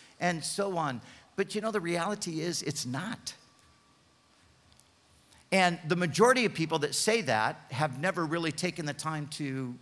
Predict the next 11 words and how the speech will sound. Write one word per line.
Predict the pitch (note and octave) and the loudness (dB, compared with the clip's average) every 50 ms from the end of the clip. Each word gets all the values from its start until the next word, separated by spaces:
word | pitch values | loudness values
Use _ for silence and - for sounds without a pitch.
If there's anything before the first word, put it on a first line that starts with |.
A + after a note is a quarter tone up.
| - A#2+ | -12 -6
do | B2 D#3 | -4 -4
the | D3+ C3+ | -2 -2
research | A#2+ C#3 C#3 C3 - - A#2+ G#2+ A2 - | -4 -4 -6 -6 -4 -6 -6 -6 -8 -10
themselves. | - B2+ A2 G2+ - - G#2+ E2+ D#2+ F2 G2+ - - - - - - - - - - | -10 -10 -10 -10 -8 -8 -8 -8 -8 -10 -10 -12 -12 -14 -16 -16 -20 -20 -20 -20 -2
They've | - D#3 D#3 D3 | 2 2 2 4
just | - D#3 - D#3 - | 4 2 2 2 0
heard | - - D3 D3 C#3+ B2 - | 0 2 2 2 2 -2 -4
somebody | - D3 B2+ B2 A#2 A#2+ B2+ - | -4 -2 -2 -2 -4 -4 -4 -2
else | C3+ B2 C3+ C3 - | -2 -2 -2 -2 -4
say | - - A2 F2+ F2 | -8 -8 -8 -10 -10
it. | E2+ G2+ - | -10 -10 -10